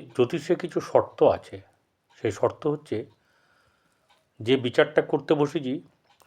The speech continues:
বা যে বিচার ম্যাক্সিমাম মানুষে করে, সেটা হচ্ছে রাশির বিচার। অর্থাৎ যে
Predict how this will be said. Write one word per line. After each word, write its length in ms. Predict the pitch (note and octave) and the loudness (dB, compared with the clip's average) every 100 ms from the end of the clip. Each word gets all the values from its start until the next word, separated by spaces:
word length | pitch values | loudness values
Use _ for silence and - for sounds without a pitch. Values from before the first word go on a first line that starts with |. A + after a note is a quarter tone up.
| - | -4
বা 120 | G#2+ G#2+ | 0 2
যে 120 | A2 | 2
বিচার 280 | A2 A2+ B2+ B2+ A#2+ G#2 | 0 2 2 2 -8 -6
ম্যাক্সিমাম 400 | G2+ - C3+ C3 | -6 -6 -4 -2
মানুষে 300 | B2 B2 - | -2 -4 -4
করে, 260 | A#2+ B2 G#2+ - - | 0 2 0 -6 -6
সেটা 200 | B2+ C3+ | 0 0
হচ্ছে 180 | C3+ D3 | 2 4
রাশির 400 | G#2 G#2+ C3 C#3 - _ _ _ _ | 2 2 -2 -6 -10 _ _ _ _
বিচার। 360 | G#2 G#2 - - _ _ _ _ _ _ _ _ _ _ _ _ A#2 | -6 -4 -4 -12 _ _ _ _ _ _ _ _ _ _ _ _ 0
অর্থাৎ 400 | A2+ - B2+ C3+ - _ _ _ _ | 0 4 4 4 -4 _ _ _ _
যে 260 | A2 G2 | -10 2